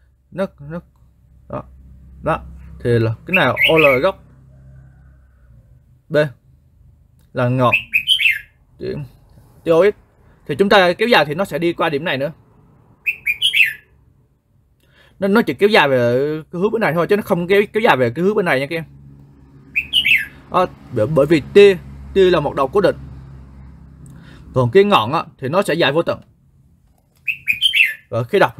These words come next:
chúng ta sẽ đọc cái, cái, cái điểm gốc trước. Vận dụng. Hãy tìm hình ảnh các đường thẳng song song khác nhau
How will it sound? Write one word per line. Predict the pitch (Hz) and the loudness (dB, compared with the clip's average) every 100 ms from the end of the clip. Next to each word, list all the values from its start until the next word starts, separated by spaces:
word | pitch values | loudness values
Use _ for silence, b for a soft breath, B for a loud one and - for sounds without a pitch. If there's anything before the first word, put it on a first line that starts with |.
| 120 | -8
chúng | 190 | -2
ta | |
sẽ | 170 170 | 0 0
đọc | 135 | -2
cái, | - 180 151 | -2 -4 -4
cái, | 170 147 127 120 - _ - | -4 -2 0 -2 -6 _ -4
cái | |
điểm | 170 127 | -2 0
gốc | 202 - | 0 -2
trước. | 220 _ _ _ _ _ _ _ _ _ _ - - - - - - - - - - _ _ _ _ _ _ _ _ _ _ - - - - - - - - - - B B B | -6 _ _ _ _ _ _ _ _ _ _ -10 -8 -2 -2 -2 -4 -12 -20 -20 -20 _ _ _ _ _ _ _ _ _ _ -20 -20 -20 -20 -20 -20 -20 -20 -20 -20 B B B
Vận | 160 160 | 0 4
dụng. | 160 120 - - - _ _ _ _ _ _ _ _ _ _ _ b b b - | 4 2 -16 -20 -20 _ _ _ _ _ _ _ _ _ _ _ b b b -8
Hãy | 135 147 | 0 2
tìm | 196 | 2
hình | 139 151 | 2 0
ảnh | 120 143 | 0 0
các | 196 214 | 0 0
đường | 180 143 | 0 -2
thẳng | 123 123 | -2 -4
song | 185 170 | -4 0
song | 185 160 _ _ - | -2 -2 _ _ -8
khác | 185 | -6
nhau | 196 185 156 | 0 0 0